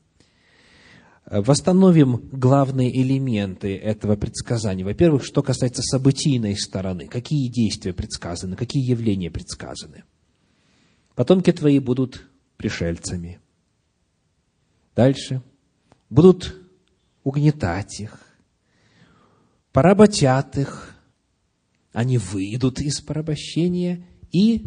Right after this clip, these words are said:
что сделают, выйдя? Наследуют землю, вот эту территорию. Так? Ещё раз.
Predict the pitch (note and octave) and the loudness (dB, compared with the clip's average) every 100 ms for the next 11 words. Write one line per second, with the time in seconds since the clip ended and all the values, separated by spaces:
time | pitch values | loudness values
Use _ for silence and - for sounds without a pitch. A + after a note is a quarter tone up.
0 | - - F3 D#3 D#3 D#3+ D#3 D#3 - _ | -12 -6 -4 -2 -4 -4 -6 -12 -20 _
1 | - A2+ B2 A#2+ A2+ - _ _ _ _ | -6 -2 0 0 -2 -8 _ _ _ _
2 | _ _ _ _ _ _ _ _ _ _ | _ _ _ _ _ _ _ _ _ _
3 | _ G2+ F#2+ - F2 A#2+ C3 B2+ - _ | _ -8 -8 -8 -6 -6 -6 -8 -12 _
4 | _ _ F2 E2 D#2 C2+ B1 A1+ - _ | _ _ -14 -12 -12 -12 -16 -18 -20 _
5 | _ _ _ - - - - - - - | _ _ _ -14 -14 -12 -16 -20 -20 -20
6 | - _ _ _ _ _ _ _ - G#3 | -20 _ _ _ _ _ _ _ -16 -16
7 | _ _ _ _ _ _ _ _ _ - | _ _ _ _ _ _ _ _ _ -12
8 | E2+ - - - | -12 -12 -20 -20